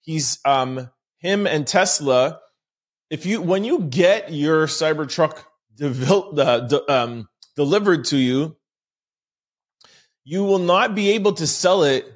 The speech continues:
for one year till you get, sorry, I don't know what is wrong, why I cannot talk today. You cannot sell your Cybertruck till one year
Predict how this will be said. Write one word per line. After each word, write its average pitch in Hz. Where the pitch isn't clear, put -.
for 160
one 156
year 156
till 170
you 143
get, 139
sorry, 110
I -
don't 160
know 139
what 120
is 120
wrong, 120
why 120
I 120
cannot 113
talk 104
today. 104
You 160
cannot 196
sell 175
your 147
Cybertruck 139
till 151
one 165
year 165